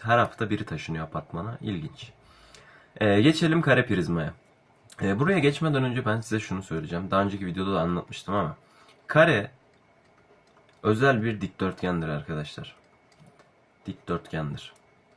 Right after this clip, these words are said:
Şimdi biz daha yeni dikdörtgenler prizmasını işledik. Dikdörtgenler prizmasını işlerken şundan bahsettik. Dedik ki, e,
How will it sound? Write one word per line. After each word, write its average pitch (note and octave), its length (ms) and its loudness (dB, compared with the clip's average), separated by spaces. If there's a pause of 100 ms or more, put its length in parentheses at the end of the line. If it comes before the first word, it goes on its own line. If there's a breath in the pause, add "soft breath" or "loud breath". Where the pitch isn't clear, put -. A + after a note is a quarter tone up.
(1300 soft breath)
Şimdi B2 340 0
biz E3 200 0
daha D3 120 8
yeni E3 160 2
dikdörtgenler C3+ 800 0
prizmasını A2+ 600 0
işledik. D#2 500 -6 (500 loud breath)
Dikdörtgenler D3+ 760 4
prizmasını C#3+ 500 0
işlerken C#3+ 480 -2
şundan A#2 400 4
bahsettik. - 520 -2
Dedik D#3 260 -2
ki, - 180 -4 (640 loud breath)
e, F2 480 2